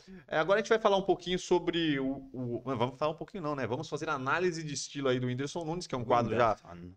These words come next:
Speaker 1: famoso aqui no nosso belo podcast, que a gente vai pegar o estilo sempre de alguém mais conhecido, de um famoso, pode ser um influencer, um cantor, enfim.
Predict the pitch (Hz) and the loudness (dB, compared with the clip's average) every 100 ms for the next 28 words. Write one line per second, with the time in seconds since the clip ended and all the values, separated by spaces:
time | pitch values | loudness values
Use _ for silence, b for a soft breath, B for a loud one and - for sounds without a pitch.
0 | _ 165 147 139 170 180 170 131 123 120 | _ -4 -2 2 2 4 0 -4 -2 0
1 | 117 - 113 98 90 92 127 139 127 131 | -2 -2 -4 -4 -8 0 2 2 0 -4
2 | - 151 160 - 190 190 175 180 - 165 | 0 2 2 0 -4 0 0 0 -2 -4
3 | 165 175 170 151 151 143 131 127 123 104 | -4 0 2 4 2 2 0 0 -2 -2
4 | - 165 160 127 120 123 101 131 143 143 | -2 0 0 0 -2 0 0 4 2 2
5 | 113 123 113 95 113 127 117 98 95 95 | -2 -2 -4 -4 -4 -4 -8 -10 -14 -6
6 | 117 123 123 B B - 160 160 - 101 | -4 -4 -6 B B -8 -6 -6 -4 -4